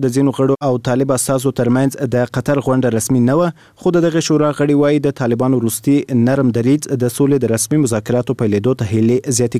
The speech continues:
کړي. خو کارپوهان بیا د سولې د مذاکراتو پیلولو لپاره د حکومت پر اقداماتو انتقاد کوي او وایي چې لا هم د سولې د خبرو لپاره روښانه اجنډا نسته او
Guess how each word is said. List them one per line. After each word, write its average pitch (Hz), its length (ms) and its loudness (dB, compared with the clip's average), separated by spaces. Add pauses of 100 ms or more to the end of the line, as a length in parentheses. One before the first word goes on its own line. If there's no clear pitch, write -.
کړي. 98 220 0 (360)
خو 127 140 2 (100)
کارپوهان 127 500 0
بیا 131 80 0
د 123 200 -2
سولې 131 240 0
د 120 100 2
مذاکراتو 123 560 0 (160)
پیلولو 120 400 2
لپاره 127 320 0
د 107 100 -2
حکومت 117 380 -2
پر 113 120 -2
اقداماتو 113 520 -2
انتقاد - 480 -4
کوي 101 220 2
او 143 100 2
وایي 139 180 0
چې - 640 -2
لا 123 160 0
هم 165 60 0 (100)
د 123 100 -2
سولې 135 240 0
د - 80 -4
خبرو 127 320 0
لپاره 123 380 -2
روښانه 107 420 -2
اجنډا 113 560 0
نسته 104 320 -2 (400)
او 139 80 2